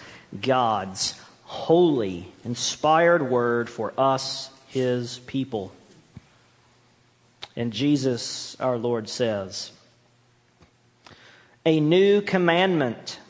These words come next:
I give to you, that you love one another. Just as I have loved you, you also are to love one another.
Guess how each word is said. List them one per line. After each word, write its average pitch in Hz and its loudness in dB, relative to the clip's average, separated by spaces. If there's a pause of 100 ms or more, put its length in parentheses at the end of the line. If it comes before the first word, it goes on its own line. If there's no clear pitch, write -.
(400)
I 143 -2
give 170 0
to 175 2
you, 131 0 (1300)
that 156 2
you 156 4
love 143 4 (140)
one 151 2
another. 147 0 (1040)
Just 165 4
as 160 4
I 185 6
have 156 2
loved 170 4
you, 147 -2 (680)
you 165 4
also 180 4
are 160 4
to 160 -4
love 147 4
one 139 0
another. 147 -2